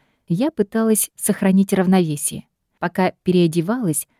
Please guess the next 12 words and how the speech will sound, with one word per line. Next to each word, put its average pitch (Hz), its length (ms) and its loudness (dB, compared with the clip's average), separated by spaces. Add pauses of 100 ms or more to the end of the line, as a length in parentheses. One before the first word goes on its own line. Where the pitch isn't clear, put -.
(140)
развешивала 196 720 0
мокрую 156 400 2
блузку 208 580 -2
и 247 80 -10
юбку, 233 560 -6 (380)
завязывала 214 720 0
крепко 220 420 -2
халат. 202 540 -2 (400)
Моё 170 260 4
состояние 180 880 -2 (140)
заметно 185 680 0
ухудшилось. - 760 -8